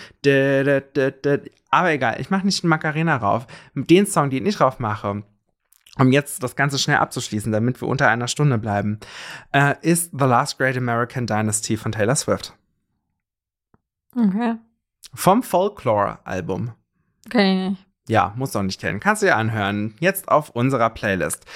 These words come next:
Speaker 2: Woo!
Speaker 1: Folgt uns überall dort, wo es Podcasts gibt und schreibt uns gerne auch eine Mail an u punkt n punkt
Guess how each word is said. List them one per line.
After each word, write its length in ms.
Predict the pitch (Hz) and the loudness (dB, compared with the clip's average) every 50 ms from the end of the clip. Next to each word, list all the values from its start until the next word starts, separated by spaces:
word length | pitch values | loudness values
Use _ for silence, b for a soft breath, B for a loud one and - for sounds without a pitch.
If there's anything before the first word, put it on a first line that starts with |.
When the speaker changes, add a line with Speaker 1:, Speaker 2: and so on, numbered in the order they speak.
| 220 208 226 | -2 4 6
Speaker 2:
Woo! 240 | 392 539 539 302 | 6 6 6 4
Speaker 1:
Folgt 340 | 240 214 175 190 220 220 - | 2 0 0 0 0 0 -4
uns 240 | - 170 170 170 - | -4 -2 -2 -2 -2
überall 420 | - 165 170 165 139 131 139 139 | -2 0 2 4 4 4 2 2
dort, 300 | 127 131 123 123 - - | 0 -2 -2 -4 -4 -6
wo 40 | 117 | -8
es 120 | 113 - - | -8 -8 -8
Podcasts 840 | - - 101 - - - - 95 71 110 - - - - - - - | -4 -4 -4 -4 -4 -2 -2 -2 -2 -2 -6 -12 -16 -16 -18 -8 0
gibt 320 | - 165 196 - - - | 2 2 2 2 -2 -8
und 360 | - - 151 185 208 180 139 | -8 -2 0 2 2 2 0
schreibt 320 | - - - 147 156 170 - | 0 0 0 0 0 0 -4
uns 180 | 131 135 - - | -10 -16 -14 -8
gerne 360 | - 139 151 160 156 - - | -6 -4 -2 -2 -2 -2 -4
auch 140 | 131 - - | -4 -4 -4
eine 180 | - 135 131 | -4 -2 -2
Mail 340 | 123 123 135 151 143 113 98 | 0 0 0 0 0 0 0
an 200 | - - 117 - - | 0 -2 -4 -4 -6
u 120 | 135 151 | -8 -10
punkt 320 | 160 - - 151 147 - - | -8 -6 -6 -6 -6 -2 -2
n 180 | 120 135 143 | -2 0 -2
punkt 600 | - - - 139 139 139 - - - - - - | -4 -8 -8 -6 -6 -6 -6 -6 -6 -6 -6 -8